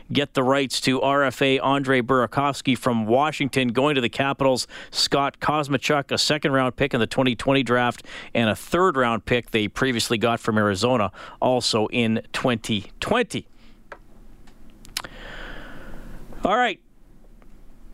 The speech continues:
Sam G texting in, "Happy Canada Day, Sam." Great to hear from you. Happy Canada Day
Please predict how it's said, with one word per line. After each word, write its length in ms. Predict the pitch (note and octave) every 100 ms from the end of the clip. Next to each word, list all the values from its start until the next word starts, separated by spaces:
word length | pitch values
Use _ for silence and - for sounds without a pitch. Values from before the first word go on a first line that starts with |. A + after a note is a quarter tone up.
| - - - -
Sam 400 | - - F3+ F3+
G 240 | C#3 D#3+ E3+
texting 460 | - E3 - D3+
in, 120 | D#3+
"Happy 300 | D3+ C#3 C#3
Canada 420 | B2+ D3 D3+ D#3 C3+
Day, 240 | D3 D3 - -
Sam." 400 | - C#3 C#3+ D3+ - - - - - - - - - - - -
Great 240 | - C3 B2+
to 80 |
hear 140 | B2+ C3
from 240 | C#3+ C3
you. 100 | C3 -
Happy 340 | - B2+ B2 A#2
Canada 400 | C3 B2 A2+ A#2
Day 240 | A#2 A2